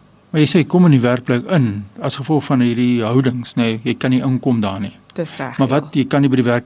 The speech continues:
Speaker 1: kom nie, want as jy toeganklike vervoer,
Speaker 2: Dis reg,
Speaker 1: as nie
Speaker 2: ja.
Speaker 1: <laughs> mense wat in 'n rolstoel opgelaai word nie.
Speaker 2: Ja.
Speaker 1: Taksies wil nie oplaai nie.
Speaker 2: Nee, en as hulle wel oplaai, dan, dan word jy dubbeld gevra. Een kaartjie vir jou, een vir jou rolstoel, partykeer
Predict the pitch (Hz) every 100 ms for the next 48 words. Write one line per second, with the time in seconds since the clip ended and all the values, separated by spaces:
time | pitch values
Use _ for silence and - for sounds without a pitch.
0 | - 214 202 120 110 107 123 127 127 135
1 | 120 117 123 123 117 202 208 113 104 -
2 | _ _ _ _ _ - 170 - 175 117
3 | - 139 190 175 160 135 123 123 113 123
4 | 113 110 123 123 123 113 - - - _
5 | - - 165 - 262 151 104 104 104 101
6 | - - 190 165 165 117 117 117 113 110
7 | 107 107 147 190 _ _ _ _ _ -
8 | 180 180 180 147 135 196 190 - 202 202
9 | 175 170 202 - 202 190 185 185 247 233
10 | 285 285 175 170 175 180 165 160 160 170
11 | 175 170 160 156 170 170 214 - 202 -
12 | 202 202 - 294 _ - - - - -
13 | 208 208 202 202 190 - 185 170 170 170
14 | 180 - 185 180 180 165 156 160 196 202
15 | - 220 208 208 - 220 202 202 165